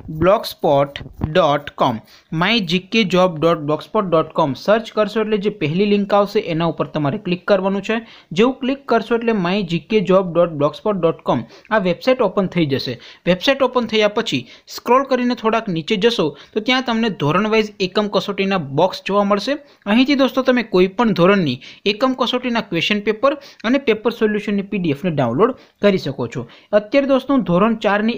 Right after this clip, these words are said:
એકમ કસોટી માટે ધોરણ ચાર વાળું જે બોક્સ છે એના ઉપર હું ક્લિક કરીશ. જેવું ક્લિક કરશો એટલે નવું પેજ ઓપન થશે દોસ્તો. એ નવા પેજમાં તમે સ્ક્રોલ કરીને થોડાક નીચે જશો તો ત્યાં તમને ધોરણ ચાર એકમ કસોટી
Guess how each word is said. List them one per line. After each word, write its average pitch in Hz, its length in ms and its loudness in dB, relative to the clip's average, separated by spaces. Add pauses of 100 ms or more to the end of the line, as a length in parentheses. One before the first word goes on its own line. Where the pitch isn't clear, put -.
એકમ 214 280 -2
કસોટી 214 360 -2
માટે 202 160 2 (120)
ધોરણ 190 300 2
ચાર 190 200 4
વાળું 202 240 2
જે 196 160 2
બોક્સ 156 240 -2
છે 202 120 0
એના 170 160 0
ઉપર 160 120 -2
હું 143 140 -6
ક્લિક 208 240 -2
કરીશ. 233 200 -2 (380)
જેવું 269 240 4
ક્લિક 277 300 -2
કરશો 208 260 4 (300)
એટલે 247 260 2
નવું 190 240 2
પેજ 208 240 2
ઓપન 196 300 -2
થશે 226 260 0
દોસ્તો. 180 260 0 (300)
એ 214 160 4
નવા 220 200 4 (100)
પેજમાં 240 340 0
તમે 214 220 -2
સ્ક્રોલ 226 340 2
કરીને 214 300 0
થોડાક 185 340 0
નીચે 147 240 -2
જશો 202 280 0 (240)
તો 226 140 -4
ત્યાં 247 220 -2
તમને 233 160 2 (140)
ધોરણ 196 320 2
ચાર 196 160 0 (180)
એકમ 214 300 -2
કસોટી 208 340 -4